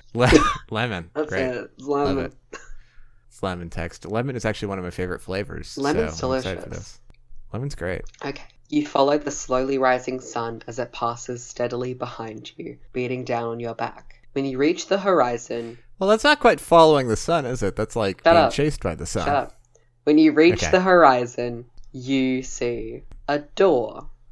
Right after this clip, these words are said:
Speaker 2: What do you do?
Speaker 1: <sighs> You know what? I think after such a long walk, I think what I'm gonna do is, you know, now that I've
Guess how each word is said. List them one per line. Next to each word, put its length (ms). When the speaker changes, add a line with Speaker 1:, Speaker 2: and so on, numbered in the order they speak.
Speaker 2:
What 120
do 60
you 140
do? 280
Speaker 1:
<sighs> 380
You 120
know 160
what? 240
I 80
think 200
after 300
such 240
a 80
long 500
walk, 480
I 40
think 120
what 140
I'm 80
gonna 160
do 400
is, 440
you 140
know, 320
now 160
that 160
I've 320